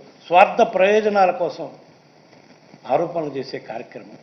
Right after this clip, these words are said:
ఇంతటి ఘోరమైన ఆరోపణలు చేసే కార్యక్రమం చేస్తున్నారని చెప్పి సందర్భంగా తెలియజేసుకుంటున్నా. అదేవిధంగా విజిలెన్స్ కమిషన్,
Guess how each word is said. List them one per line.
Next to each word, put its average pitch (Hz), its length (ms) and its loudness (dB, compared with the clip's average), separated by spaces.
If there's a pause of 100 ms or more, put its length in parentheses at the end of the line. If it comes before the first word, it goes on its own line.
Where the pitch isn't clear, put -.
(440)
ఇంతటి 151 340 0
ఘోరమైన 208 580 2
ఆరోపణలు 175 440 -4
చేసే 151 240 -12
కార్యక్రమం 135 640 -12
చేస్తున్నారని 120 580 -16
చెప్పి 113 240 -20
సందర్భంగా - 1160 -20
తెలియజేసుకుంటున్నా. - 760 -20 (340)
అదేవిధంగా 208 760 -2 (920)
విజిలెన్స్ 214 440 -2
కమిషన్, 190 580 -6